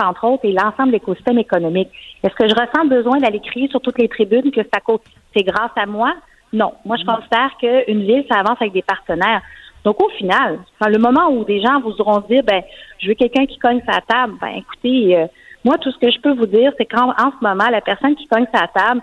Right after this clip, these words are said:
C'est cette personne-là qui a coupé dans le financement du S P V M et qui maintenant nous reproche à nous de pas le financer correctement. Alors, je trouve que, moi, je, je, j'ai confiance dans l'intelligence des Montréalais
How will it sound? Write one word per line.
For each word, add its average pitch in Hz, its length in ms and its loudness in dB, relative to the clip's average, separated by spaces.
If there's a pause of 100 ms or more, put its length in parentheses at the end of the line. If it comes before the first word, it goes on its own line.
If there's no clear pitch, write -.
(320)
C'est 196 140 -6 (120)
cette 320 160 0
personne-là 240 560 0
qui 247 120 -4
a 185 40 2
coupé - 320 -4
dans 226 120 0
le 196 60 -4
financement 208 440 0
du 208 120 0
S 196 180 2
P 190 100 2
V 185 160 2
M 254 180 4
et 226 80 2
qui - 160 -8
maintenant 233 580 0 (540)
nous 269 220 4
reproche 247 480 -2
à 196 100 -6
nous 240 260 2 (680)
de 208 80 2
pas 262 200 0
le 247 120 2
financer 202 400 -4
correctement. 190 720 -2 (100)
Alors, 190 320 -2
je - 60 -8
trouve 254 280 -2
que, 240 160 2 (480)
moi, 240 180 2
je, 226 80 2 (200)
je, 196 320 0
j'ai 190 280 -2
confiance 320 560 0
dans 196 100 0
l'intelligence 277 560 2
des 247 80 2
Montréalais 196 580 0